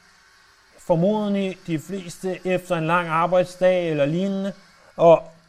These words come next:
trætte, og sidder alligevel her med åbne bibler, klar til at lytte, klar til at, at gøre, hvad vi kan for at forstå. Men jeg ønsker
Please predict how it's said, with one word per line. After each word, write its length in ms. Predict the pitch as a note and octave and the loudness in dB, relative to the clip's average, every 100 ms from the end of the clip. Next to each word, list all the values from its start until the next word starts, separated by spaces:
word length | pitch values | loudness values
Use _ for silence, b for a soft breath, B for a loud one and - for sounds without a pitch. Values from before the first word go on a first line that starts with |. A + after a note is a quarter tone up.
| _ | _
trætte, 600 | - - F3+ F#3+ G3+ F#3+ | -12 0 4 4 2 0
og 100 | D#3 | -4
sidder 360 | - - C#4+ B3 | -4 -2 2 4
alligevel 440 | G#3+ C#4+ C4+ G3+ | 6 6 4 2
her 160 | E3+ F3 | 0 0
med 140 | D#3+ | 0
åbne 340 | C#3+ C3+ C#3 C3+ | 0 -2 -4 -6
bibler, 480 | D#3 C#3+ B2+ B2 B2 B B B _ | -6 -8 -6 -8 -8 B B B _
klar 300 | F#3 E3+ E3+ | -2 -2 -2
til 160 | E3 F3 | -2 -2
at 120 | D#3+ | -2
lytte, 320 | D3+ D#3 D3+ | -2 -4 -6
klar 320 | - E3+ E3+ | -4 -2 -2
til 180 | D3+ E3+ | -4 -4
at, 180 | D#3+ C#3 B B | -4 -4 B B
at 100 | D3+ C3+ - _ _ _ _ - | -10 -10 -18 _ _ _ _ -6
gøre, 220 | D3+ D#3+ | -2 -2
hvad 120 | D#3+ | -2
vi 100 | D#3 | -6
kan 360 | D3+ D#3 D#3+ C#3 | -6 -8 -10 -10
for 160 | C#3+ | -10
at 60 | C3+ | -10
forstå. 480 | C#3 - - A#2+ - _ _ _ _ _ _ _ _ _ _ _ _ _ _ _ _ _ _ | -12 -16 -16 -18 -18 _ _ _ _ _ _ _ _ _ _ _ _ _ _ _ _ _ _
Men 100 | D3 | -20
jeg 320 | C#3+ _ - E3 | -20 _ -10 -10
ønsker 380 | D#3+ E3 D#3+ | -10 -14 -18